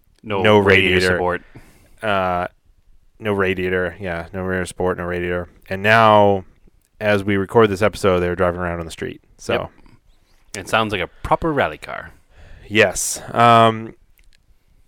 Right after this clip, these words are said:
Speaker 2: like, first of all, the last time we left off, I'd cleaned up a bunch of the wiring,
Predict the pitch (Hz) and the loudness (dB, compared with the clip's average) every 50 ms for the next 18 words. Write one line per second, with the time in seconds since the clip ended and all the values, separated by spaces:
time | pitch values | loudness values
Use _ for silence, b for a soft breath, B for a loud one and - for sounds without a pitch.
0 | _ _ _ _ _ 131 - - _ - - - 123 120 117 - - 160 170 175 | _ _ _ _ _ -20 -20 -20 _ -14 -2 2 4 4 4 4 6 6 6 6
1 | - - 160 143 123 113 127 139 156 143 - - - 156 147 139 135 131 123 117 | 8 8 8 8 10 10 8 8 8 6 2 -2 0 2 4 4 4 4 4 4
2 | 113 120 113 107 - 120 110 110 107 107 107 - 107 95 92 - - 123 117 113 | 4 6 4 6 6 6 6 6 6 4 4 2 0 -2 -2 -2 -4 -6 -4 -4
3 | 107 101 101 104 101 - - - 90 92 95 95 95 95 95 95 95 95 95 | -2 0 0 0 -2 -2 -4 0 4 6 6 6 6 6 4 2 -2 -4 -10